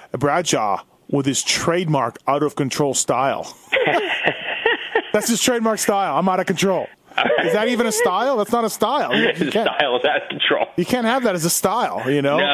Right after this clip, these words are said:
Speaker 2: No.
Speaker 1: Um, so.
Speaker 2: When, when, when somebody hits somebody these days and everybody freaks out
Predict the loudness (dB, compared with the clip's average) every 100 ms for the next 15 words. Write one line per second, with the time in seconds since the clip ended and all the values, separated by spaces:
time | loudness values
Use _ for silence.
0 | 0 -2 -4 0 2 2 0 -2 -6 -8
1 | -8 -8 -2 0 2 0 -2 0 0 0
2 | 0 2 2 2 0 -2 -8 -20 _ _
3 | -20 -4 0 2 0 0 0 0 0 0
4 | 2 2 2 2 2 2 0 2 0 0
5 | 0 0 0 0